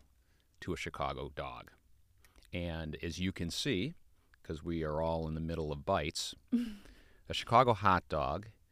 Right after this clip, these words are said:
Speaker 1: is a steamed dog on a poppy seed bun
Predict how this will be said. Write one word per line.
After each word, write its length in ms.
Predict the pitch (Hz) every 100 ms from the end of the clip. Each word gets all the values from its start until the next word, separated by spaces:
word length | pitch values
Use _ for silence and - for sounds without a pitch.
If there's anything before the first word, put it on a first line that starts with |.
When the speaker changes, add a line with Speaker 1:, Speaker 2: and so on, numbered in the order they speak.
| - - - _ -
Speaker 1:
is 160 | 87
a 80 | 87
steamed 760 | - - - 143 160 151 80 -
dog 460 | 80 71 71 104 113 - -
on 120 | 87
a 40 | 82
poppy 440 | - 104 98 95
seed 440 | - - 87 78 -
bun 400 | 87 78 73